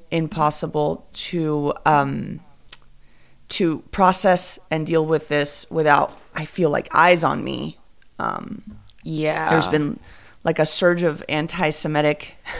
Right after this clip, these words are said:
Speaker 1: <laughs> comments sent towards me, which is, like, in,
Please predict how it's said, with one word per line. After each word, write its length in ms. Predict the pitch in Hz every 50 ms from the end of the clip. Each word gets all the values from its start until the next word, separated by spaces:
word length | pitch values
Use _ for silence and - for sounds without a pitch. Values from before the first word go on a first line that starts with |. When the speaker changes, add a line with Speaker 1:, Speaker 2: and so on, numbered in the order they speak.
| - -
Speaker 1:
<laughs> 360 | - - - - - - - _
comments 680 | - - 240 240 226 233 226 233 226 - - - - - - - - - - - -
sent 280 | - - 226 208 202
towards 280 | - 226 220 214 208 208
me, 320 | 214 214 208 202 196 190 - - - - -
which 200 | 208 220 - 254
is, 140 | 247 226 240
like, 180 | 254 240 247 -
in, 260 | - 302 294 294 -